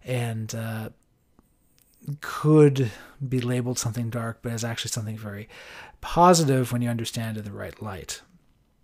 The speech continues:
Now, um, before we get there, though, I just want to make the point that,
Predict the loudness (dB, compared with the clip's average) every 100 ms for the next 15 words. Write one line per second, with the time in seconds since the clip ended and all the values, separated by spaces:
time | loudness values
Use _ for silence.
0 | _ _ -10 -6 -4 -6 -8 -8 -8 -8
1 | -8 -8 -8 -8 -10 -2 6 8 8 4
2 | 2 0 0 -2 -6 -4 -6 -8 -10 -10
3 | -12 -16 -20 -20 -20 -20 -10 -4 0 2
4 | 4 4 4 0 0 2 0 -2 -4 0
5 | 0 -2 -10 -10 -4 0 2 0 -4 -8
6 | -10 -8 -4 -2 -2 -4 -8 -8